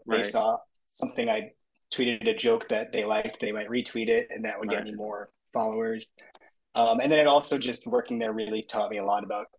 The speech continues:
Speaker 1: how social media works. And, um, yeah.
Speaker 2: Wh-, what, what, what did you learn that you could share? Like, what's your take,
Speaker 1: Um,
Speaker 2: big takeaway?
Speaker 1: Well, I think, I mean, specifically with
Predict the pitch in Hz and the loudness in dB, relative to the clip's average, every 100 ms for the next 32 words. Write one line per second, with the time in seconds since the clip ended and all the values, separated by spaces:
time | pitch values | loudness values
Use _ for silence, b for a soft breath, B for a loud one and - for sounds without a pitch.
0 | - 104 104 110 - 104 101 101 107 107 | -4 -4 -2 -4 -4 -6 -4 -4 -4 -4
1 | 101 - - 92 90 - b b _ _ | -6 -8 -10 -8 -10 -14 b b _ _
2 | _ - 101 98 92 92 _ _ - 110 | _ -6 -2 -2 -4 -8 _ _ -2 2
3 | 131 147 151 160 - 135 151 - 139 156 | 2 4 2 2 -4 2 4 4 2 2
4 | 131 135 156 123 123 110 107 - 135 117 | 4 4 2 0 -4 -6 -6 0 2 2
5 | 98 _ _ _ _ _ _ _ _ _ | 0 _ _ _ _ _ _ _ _ _
6 | - 110 127 - 127 110 - 156 - - | -4 0 0 2 2 2 4 4 4 2
7 | 131 - 127 113 101 92 - _ _ _ | -2 0 0 0 0 -4 -10 _ _ _
8 | _ _ _ _ _ _ _ _ - b | _ _ _ _ _ _ _ _ -20 b
9 | - 214 214 269 - 180 180 170 175 - | 6 8 8 6 6 4 2 0 0 0
10 | 196 233 185 | 2 4 4